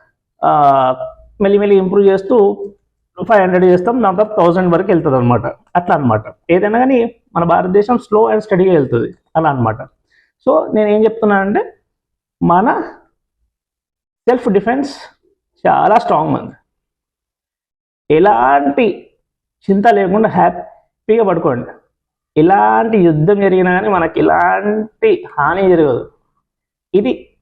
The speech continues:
భారతదేశం హామీ అనమాట. ఇది నేనంటే ఇంకా భారతదేశం హామీ అనమాట. So ఏ టెన్షన్ పడకుండా న్యూస్ ఛానల్స్లలో, ఆ, న్యూస్ని చూసి పానిక్ కాకుండా ప్రశాంతంగా ఉండండి.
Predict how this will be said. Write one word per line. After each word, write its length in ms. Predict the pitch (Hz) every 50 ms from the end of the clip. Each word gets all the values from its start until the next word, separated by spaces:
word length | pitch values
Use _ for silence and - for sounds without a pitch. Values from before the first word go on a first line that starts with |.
| _ _ _ _ _ _ _ _ _ _ _ _ _ _ _ _ -
భారతదేశం 760 | 151 151 175 196 220 247 240 208 202 208 214 214 240 240 240
హామీ 500 | - 156 143 147 147 165 180 202 208 208
అనమాట. 340 | 202 180 165 156 139 123 123
ఇది 300 | 120 120 - - - - _ _ _ _ -
నేనంటే 600 | 147 151 170 208 214 220 214 208 208 214 285 285 233
ఇంకా 120 | 202 190
భారతదేశం 560 | 180 170 170 175 190 185 175 180 180 185 226
హామీ 260 | 202 175 175 160 160
అనమాట. 360 | 156 151 143 143 135 123 120 123 - - - _ _ _ _ _ _ _ _ -
So 140 | 240 - 403 - - _ _ _ _ _ - 165
ఏ 140 | 165 170
టెన్షన్ 360 | 175 180 175 175 190 185 175 165
పడకుండా 440 | 160 156 160 165 160 170 196 233 254 - - - _ _ _ _ _ -
న్యూస్ 280 | 160 165 185 180 180 202
ఛానల్స్లలో, 800 | 185 180 170 170 170 175 180 170 165 165 165 160 156 156 - - _ _ _ _ - 147
ఆ, 240 | 143 143 143 135 135
న్యూస్ని 400 | 143 151 170 175 170 185 185 170
చూసి 440 | 170 - - 175 175 180 175 175 180
పానిక్ 400 | 180 156 147 160 165 180 160 143
కాకుండా 480 | 151 147 - - 160 170 214 269 294 285 285 - _ _ _ _ _ _ _ -
ప్రశాంతంగా 640 | 143 131 - - 170 170 185 185 180 185 180 170 170
ఉండండి. 440 | 175 175 175 190 220 262 294 311